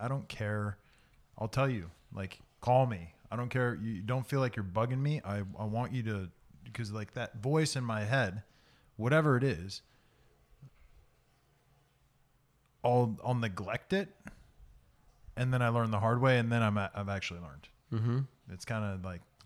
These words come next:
Speaker 2: Yeah,
Speaker 1: you
Speaker 2: it's
Speaker 1: know, someone can tell you, you know, this is how you, how to do it.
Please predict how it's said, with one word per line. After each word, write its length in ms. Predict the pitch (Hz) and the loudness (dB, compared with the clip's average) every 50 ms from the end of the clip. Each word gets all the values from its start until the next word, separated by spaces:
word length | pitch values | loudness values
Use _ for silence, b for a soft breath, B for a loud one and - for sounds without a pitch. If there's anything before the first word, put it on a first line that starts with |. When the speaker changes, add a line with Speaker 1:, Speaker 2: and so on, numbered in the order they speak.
| _ - - | _ -6 0
Speaker 2:
Yeah, 300 | 110 107 104 92 87 87 - - | 4 4 6 6 4 0 -4 -4
Speaker 1:
you 80 | 101 101 | -4 -2
Speaker 2:
it's 100 | 110 110 | 0 2
Speaker 1:
know, 160 | 113 110 110 | 2 2 0
someone 260 | 104 - 135 131 127 | 0 0 0 0 0
can 160 | 110 127 120 | 0 -2 2
tell 160 | 110 131 127 127 | 4 6 6 8
you, 340 | 127 127 123 120 117 110 107 - - 98 78 78 92 | 8 6 6 6 4 2 -2 -6 -10 -12 -10 -10 -8
you 160 | 98 104 113 104 | -6 -4 -4 -4
know, 180 | 98 95 90 85 - _ _ _ _ - _ | -4 -6 -8 -10 -14 _ _ _ _ -14 _
this 180 | - 120 - - | -6 -6 -4 -4
is 120 | 117 104 | -4 -4
how 100 | 110 120 | -2 -2
you, 140 | 117 110 101 - | -2 -2 -4 -6
how 120 | - 107 117 | -4 -4 -4
to 80 | 117 | -4
do 200 | 110 101 113 117 | -4 -4 -2 -2
it. 100 | 123 123 | -2 -2